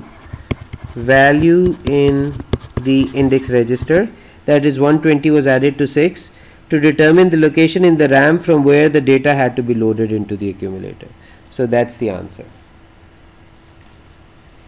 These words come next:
Okay, and finally we have to, uh,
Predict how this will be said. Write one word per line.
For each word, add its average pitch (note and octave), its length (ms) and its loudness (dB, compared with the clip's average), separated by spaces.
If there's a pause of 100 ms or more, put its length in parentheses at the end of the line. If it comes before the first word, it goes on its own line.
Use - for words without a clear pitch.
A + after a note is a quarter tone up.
(320)
Okay, C3+ 340 -2
and B2+ 140 -2
finally G3 400 0
we G3 140 -2
have F3 480 0
to, E3+ 520 0
uh, C#3+ 400 2